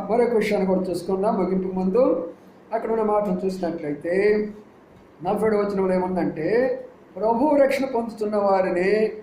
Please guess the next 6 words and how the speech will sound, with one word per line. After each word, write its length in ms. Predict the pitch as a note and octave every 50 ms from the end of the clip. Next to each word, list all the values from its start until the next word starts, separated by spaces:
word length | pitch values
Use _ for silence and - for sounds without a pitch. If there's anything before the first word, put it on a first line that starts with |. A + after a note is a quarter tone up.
| - - - - E3 G#3
అనుదినము 600 | G#3+ G#3+ A3 A3 G3 G#3+ G#3+ G#3 G#3 G#3 G#3 G#3
వారితో 580 | G3+ F#3+ F#3+ G3+ G3+ G3 F#3 F#3 F#3+ F#3+ G3 F#3+
చేర్చుచుండెను." 1400 | F#3+ - - F#3+ G#3 G3+ G3+ - F3 E3 D#3+ - F3+ E3+ E3 E3+ E3+ E3 E3 D#3+ D#3+ D#3 D3 C#3 B2+ A#2+ - - - G3+
రక్షణ 380 | A3 - - - - A3 G#3+ A3
కార్యము 560 | G#3 - F3 G#3 G#3 G3+ G#3 G3+ G3 G3+ G3
కొనసాగించాలా, 1080 | - F3+ G3 G3 - - F3+ F3 F3 F3 F3 F3 E3 E3 - D#3+ D#3 D3+ D3 D3 C3